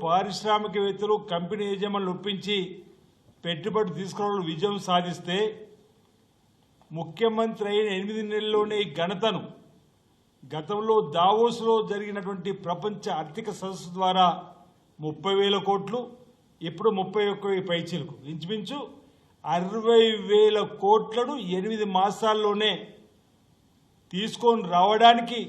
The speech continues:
కృషి సల్పినటువంటి మా రేవంత్ రెడ్డి గారి, వారు ఒక మాట అన్నారు, ఫ్యూచర్ స్టేట్గా అసెంబ్లీలో చెప్పిండు. ఆ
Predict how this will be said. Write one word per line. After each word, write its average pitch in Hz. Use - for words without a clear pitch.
కృషి 175
సల్పినటువంటి 196
మా 190
రేవంత్ 202
రెడ్డి 190
గారి, 170
వారు 170
ఒక 185
మాట 196
అన్నారు, 214
ఫ్యూచర్ 233
స్టేట్గా 214
అసెంబ్లీలో 214
చెప్పిండు. 214
ఆ -